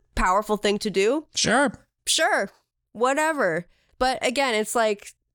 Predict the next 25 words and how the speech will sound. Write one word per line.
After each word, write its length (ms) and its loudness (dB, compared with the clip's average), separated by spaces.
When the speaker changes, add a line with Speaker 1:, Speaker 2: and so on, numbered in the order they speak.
Speaker 1:
there, 280 -2
there 140 0
might 220 0
be 120 0
some 300 0
nuggets 460 0
of, 200 -2
of 140 0
wisdom 440 0
on 180 0
this 140 0
site 300 0
of, 80 -2
like, 200 0
good 140 2
advice, 360 0
but 120 0
of 80 -2
course 340 0
there 180 2
is. 180 0
This 160 -2
is 80 -4
basic 440 -2
shit. 460 -2